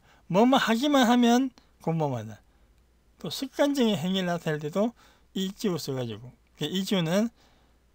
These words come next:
어, 뭐뭐 하자마자 곧 뭐뭐 하다 이 뜻도 있고, 그 다음에 뭐뭐 하기만 하면 늘 그렇게 한단 말이에요. 뭐뭐 하기만 하면 곧, 음.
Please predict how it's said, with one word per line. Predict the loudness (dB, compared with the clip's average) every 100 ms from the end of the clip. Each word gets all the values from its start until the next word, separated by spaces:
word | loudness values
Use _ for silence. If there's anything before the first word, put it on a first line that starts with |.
| _ _
어, | -8 -4
뭐뭐 | -2 0
하자마자 | 0 0 2 4 4 0
곧 | 0 0 0
뭐뭐 | -2 -2
하다 | -2 -4 -6 -10 _ _ _ _ -16
이 |
뜻도 | -6 -4 -4 -6
있고, | -6 -8 -10 _ _ _ _ _ _ _ _ _
그 | -8
다음에 | -6 -6 -10 _ _
뭐뭐 | -4 -2 -2
하기만 | -2 -4 -2 2 2 4
하면 | 4 4 2 0 _ _ _ _ _ _ _ _ _ _ -6
늘 | 4 6 6
그렇게 | 4 0 2
한단 | -2 -2
말이에요. | -4 -8 -16 _ _ _ _
뭐뭐 | -2 0 2
하기만 | 2 2 2 2
하면 | 4 4 2 0
곧, | -6 -14
음. | -16